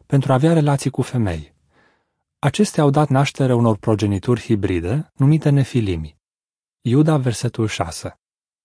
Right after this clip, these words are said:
Fără îndoială că Satan jubila în timp ce revolta se extindea,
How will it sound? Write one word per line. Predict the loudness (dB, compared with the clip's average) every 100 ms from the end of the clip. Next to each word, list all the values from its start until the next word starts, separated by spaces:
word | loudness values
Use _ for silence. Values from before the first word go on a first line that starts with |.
| _ _ _ _
Fără | 0 4
îndoială | 4 4 2 2 0
că | 0
Satan | -2 0 2 2
jubila | 2 4 4 4 2
în | 2
timp | 2 0
ce | 0
revolta | 0 2 0 0 -2
se | -4
extindea, | -6 -6 -6 -4 -4 -4 -6